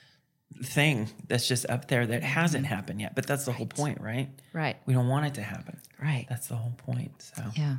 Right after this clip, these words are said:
Speaker 2: So that's the messaging that we
Speaker 1: Yeah.
Speaker 2: have to get out,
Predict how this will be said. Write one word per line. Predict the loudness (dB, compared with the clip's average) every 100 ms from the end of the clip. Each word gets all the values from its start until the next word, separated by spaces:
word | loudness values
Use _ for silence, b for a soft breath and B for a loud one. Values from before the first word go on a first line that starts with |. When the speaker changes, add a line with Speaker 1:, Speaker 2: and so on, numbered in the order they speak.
| -4
Speaker 2:
So | -4 0
that's | 4 4 4
the | 4
messaging | 6 8 6 4 4 4 4 2 -4
that | -2 2
we | 4
Speaker 1:
Yeah. | 6
Speaker 2:
have | 4 2
to | 0
get | 2
out, | 6 8 8 6 -2